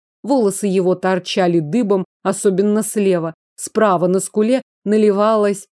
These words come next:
нарядной синевою гематома, да и челюсть он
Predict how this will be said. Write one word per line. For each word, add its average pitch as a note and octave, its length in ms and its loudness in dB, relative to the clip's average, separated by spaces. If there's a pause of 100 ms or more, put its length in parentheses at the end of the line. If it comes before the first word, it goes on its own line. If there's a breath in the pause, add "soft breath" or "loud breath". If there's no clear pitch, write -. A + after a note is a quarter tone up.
(200)
нарядной G3 680 2
синевою G#3 800 2
гематома, G3+ 840 -2 (180)
да F#3 140 0
и F#3+ 180 2
челюсть G3 640 0
он F#3 240 2